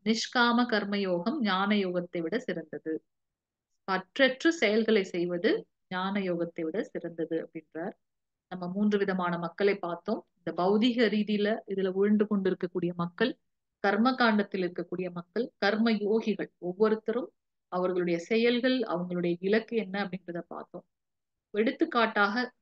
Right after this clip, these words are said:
ஆ, முன், ஆ, ஆ, வழி நடத்துங்கள் அப்படின்றத கிருஷ்ணர் சொன்னார். நமக்கு மிகப்பெரிய எதிரி யாருன்றது அர்ஜுனன் கேட்க, பகவான் காமமே மிகப்பெரிய எதிரின்னு சொன்னார். அதோட மூன்று நிலைகள் நம்ம பார்த்தோம்.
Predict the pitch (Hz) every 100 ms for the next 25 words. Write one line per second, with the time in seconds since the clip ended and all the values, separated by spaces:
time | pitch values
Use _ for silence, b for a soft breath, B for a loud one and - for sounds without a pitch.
0 | _ - 196 180 175 175 170 170 _ _
1 | _ _ - 208 214 202 190 180 170 165
2 | _ - 180 175 190 208 185 185 180 180
3 | 180 180 175 170 170 175 - 180 - 170
4 | 165 - _ _ _ _ _ - 185 190
5 | 196 190 220 214 226 240 208 180 220 220
6 | 185 185 196 190 180 170 175 190 190 185
7 | 208 202 349 220 180 185 185 180 180 180
8 | 214 220 254 220 196 185 190 196 196 185
9 | 185 185 190 180 233 254 202 202 226 247
10 | 226 208 214 247 208 185 170 175 170 -
11 | -